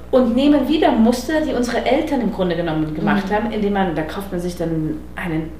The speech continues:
Speaker 1: tollen Pullover, einen kuscheligen und was
Speaker 2: <laughs>
Speaker 1: willst du noch haben? Ah, eine heiße Schokolade. Wir gehen noch in die Sauna, einmal die Woche, äh, Massage. Was willst du noch, Kind? Also man,
Speaker 2: Mhm.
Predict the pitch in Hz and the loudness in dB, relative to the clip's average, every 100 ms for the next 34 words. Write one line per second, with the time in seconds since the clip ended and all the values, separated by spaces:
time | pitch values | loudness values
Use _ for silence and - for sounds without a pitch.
0 | - 180 143 156 - 208 233 196 190 190 | -8 -2 -2 -2 0 2 2 2 4 4
1 | 196 - 196 - 190 190 185 180 302 311 | 2 -4 -6 -4 -2 -2 -4 0 4 6
2 | 415 240 240 226 226 247 254 226 233 247 | 6 4 2 2 4 4 4 4 4 4
3 | 226 214 190 185 196 220 262 285 294 262 | 4 4 2 0 -4 -4 2 6 6 6
4 | - - 269 277 254 247 190 175 - 254 | 0 -4 -2 2 2 2 -2 -4 0 2
5 | 294 294 285 269 220 220 208 190 180 180 | 4 6 6 6 4 2 2 2 0 0
6 | 180 165 170 - - - 196 185 180 185 | 2 2 2 -6 -12 -4 0 2 2 0
7 | 254 269 285 262 220 226 - - 226 240 | 2 4 4 4 4 2 -2 -6 -4 -4
8 | 233 240 294 - - 285 - 240 233 226 | -2 2 2 2 0 0 0 2 2 2
9 | 202 | 0